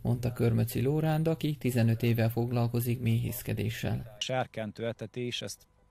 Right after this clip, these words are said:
Speaker 2: cukorsziruppal szoktuk csinálni, ilyenkor tavasszal is, és azt, ö, éjszaka tudnánk, vagy tudjuk beadni, mivel hogy, mivel hogy nappal a méheknél rablás veszély alakul ki, mivel hogy, hogy úgy azt érzékelik, hogy valahol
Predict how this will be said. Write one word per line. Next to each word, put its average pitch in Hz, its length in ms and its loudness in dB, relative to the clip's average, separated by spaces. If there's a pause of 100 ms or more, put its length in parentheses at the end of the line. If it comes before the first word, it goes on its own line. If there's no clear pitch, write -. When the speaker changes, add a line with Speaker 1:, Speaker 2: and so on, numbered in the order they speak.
Speaker 2:
cukorsziruppal 113 840 -6
szoktuk - 400 -12
csinálni, 113 580 -8 (380)
ilyenkor 107 400 -8 (200)
tavasszal 123 560 -6
is, 117 300 -8
és - 200 -10
azt, 117 240 -10 (160)
ö, 113 280 -6 (420)
éjszaka 123 420 -6
tudnánk, 110 560 -8 (480)
vagy 101 120 -12
tudjuk 107 400 -10
beadni, 113 440 -2
mivel 104 380 -6
hogy, 98 280 -8 (400)
mivel 101 300 -6
hogy 101 160 -8
nappal 107 440 -6
a 104 60 -6
méheknél 104 580 -8
rablás 101 760 -4 (440)
veszély 104 580 -4
alakul 104 500 -6
ki, - 140 -12
mivel 101 440 -8
hogy, 101 260 -12 (240)
hogy 101 340 -8
úgy 104 240 -10
azt - 220 -8
érzékelik, 98 600 -8
hogy 98 140 -14
valahol 98 500 -6